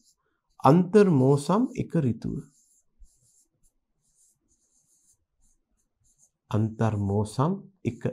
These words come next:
ඍතුව. ළමයි, මේකට අයත් වෙනවා වසරේ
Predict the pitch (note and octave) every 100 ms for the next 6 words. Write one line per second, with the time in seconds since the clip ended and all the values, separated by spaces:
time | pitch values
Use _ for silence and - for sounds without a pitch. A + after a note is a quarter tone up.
0 | - _ B2 - G2 B2 - _ _ _
1 | _ _ _ _ _ _ _ _ _ _
2 | _ _ _ _ _ _ _ _ _ _
3 | _ _ _ _ _ _ _ _ _ _
4 | _ _ - - _ _ _ _ _ _
5 | _ _ F#3 F#3+ A3+ A3 D#3+ D#3+ D#3+ F#3+
6 | D3+ B2 C#3 - E3 E3 E3+ B2 G#2+ -
7 | D#3 A2